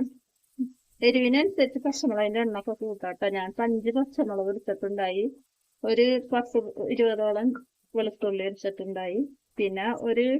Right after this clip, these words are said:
രണ്ട് മൂന്ന് കഷ്ണം ഇഞ്ചിയും ചേർത്തിട്ട്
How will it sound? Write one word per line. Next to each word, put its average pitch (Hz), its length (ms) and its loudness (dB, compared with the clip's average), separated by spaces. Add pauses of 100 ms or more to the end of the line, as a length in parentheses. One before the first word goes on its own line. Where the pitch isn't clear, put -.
(1120)
രണ്ട് 269 240 6
മൂന്ന് 240 240 0
കഷ്ണം 233 380 0
ഇഞ്ചിയും 214 420 2
ചേർത്തിട്ട് 202 400 -2